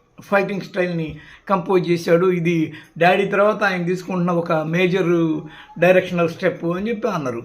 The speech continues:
గతంలో ఖుషీలో కూడా ఆయన ఈ విధంగానే ఒక చైనీస్ మార్షల్ ఆర్ట్స్కి సంబంధించిన ఒక ఫైట్ కంపోజ్ చేశాడు. అంతకన్నా ముందు జానీ అనే సినిమాలో ఆయన ఉండడమే మార్షల్ ఆర్ట్స్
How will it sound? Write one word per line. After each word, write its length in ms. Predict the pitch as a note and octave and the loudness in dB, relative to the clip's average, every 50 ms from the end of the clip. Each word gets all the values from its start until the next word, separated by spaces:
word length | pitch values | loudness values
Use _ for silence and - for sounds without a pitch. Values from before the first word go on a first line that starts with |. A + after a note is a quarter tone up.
| A2+ D#3+ | 0 0
గతంలో 380 | E3+ A3 G#3 G#3 G#3 G#3 G#3 G#3 | 0 0 0 0 0 -2 -2 -4
ఖుషీలో 340 | B3+ F#3 - B3+ B3+ B3+ B3 | -6 -6 -4 2 6 8 8
కూడా 340 | A#3 A#3 A#3+ A#3+ A#3+ A#3 A#3 | 8 8 4 2 2 0 -2
ఆయన 140 | A3+ A3 | -2 -2
ఈ 120 | A3+ A3 G#3+ | -4 -2 -2
విధంగానే 440 | G#3 G#3 G#3+ G#3+ G#3+ A3 G#3+ G#3+ G#3+ | -2 -2 -2 -4 -4 -4 -4 -4 -4
ఒక 380 | G#3 G3+ G#3 G#3 G#3 G3+ G#3 | -4 -6 -4 -4 -6 -4 -4
చైనీస్ 280 | G3+ G3+ G3+ G3+ F3 F#3 | -4 -4 -4 -4 -4 -4
మార్షల్ 320 | G3 G3 F#3+ - - G3 | -2 -2 -2 -2 -2 -4
ఆర్ట్స్కి 240 | F#3 F#3 E3 D#3+ D#3+ | -4 -4 -4 -6 -6
సంబంధించిన 420 | E3+ F3 F3 F3 E3+ E3 F3 E3 | -4 -4 -2 -2 -4 -4 -4 -4
ఒక 340 | D#3+ D#3 D#3 E3 D#3+ D#3 D#3 - - - - - - - - - _ - | -4 -4 -2 -2 -4 -4 -4 -10 -18 -20 -20 -20 -20 -20 -20 -20 _ -2
ఫైట్ 280 | A#3 A#3+ B3 A#3 A#3 - | 2 4 4 4 2 -2
కంపోజ్ 340 | A#3 A3 F#3+ G#3 G#3+ G#3 G3 | -4 -4 -2 -2 -2 0 0
చేశాడు. 320 | G3+ G3 E3 A#3 G#3 G#3+ | -2 -2 -2 -2 0 0
అంతకన్నా 360 | G#3+ G#3 G#3 - A3 G#3 G#3+ | 0 0 0 -2 -2 -2 0
ముందు 260 | G#3+ G#3 G#3 G#3 G3+ G3+ | 0 -2 -2 -2 -4 -2
జానీ 440 | E3+ F3+ G3 G3+ G#3 G#3+ G#3+ G#3 | -2 -2 0 0 0 -2 -4 -4
అనే 220 | G#3 G3+ G3 G3 F#3 | -4 -4 -4 -6 -8
సినిమాలో 600 | - G#3+ F#3+ G3 G3 G3 F#3+ G3 G3+ G#3 G3 F#3 - - - - - - - | -8 -10 -10 -8 -8 -6 -4 -4 -4 -4 -6 -8 -10 -12 -20 -20 -16 -8 -4
ఆయన 240 | E3 F3 F3 F3 | -2 0 0 0
ఉండడమే 480 | E3 D#3 - E3 F3+ G3+ A3+ A3+ B3 B3 | 0 -2 -2 0 0 2 2 4 4 4
మార్షల్ 360 | A#3 G#3+ G#3 G3+ - G#3 G#3+ | 4 4 2 2 2 2 0
ఆర్ట్స్ 180 | F#3+ F#3 - | 0 0 0